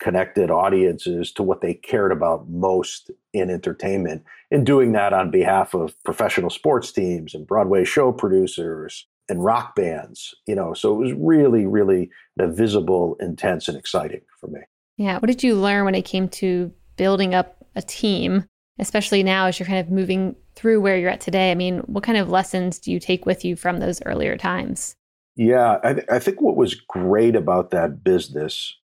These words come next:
Speaker 1: for me early in my career was really that it was a, at its core, a technology-driven client service business, right? So,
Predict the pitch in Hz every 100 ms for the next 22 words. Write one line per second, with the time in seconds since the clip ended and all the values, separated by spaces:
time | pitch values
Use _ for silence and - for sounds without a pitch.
0 | _ - 98 92 92 87 92 90 90 87
1 | 85 78 76 - 87 90 85 80 - _
2 | _ _ 120 92 87 131 151 107 95 82
3 | 92 87 131 107 95 - 110 98 - -
4 | - 170 95 87 85 - - 117 117 107
5 | 113 101 104 87 90 95 95 95 90 -
6 | 98 92 85 - 87 71 - - - -
7 | - - 85 87 87 - 90 85 85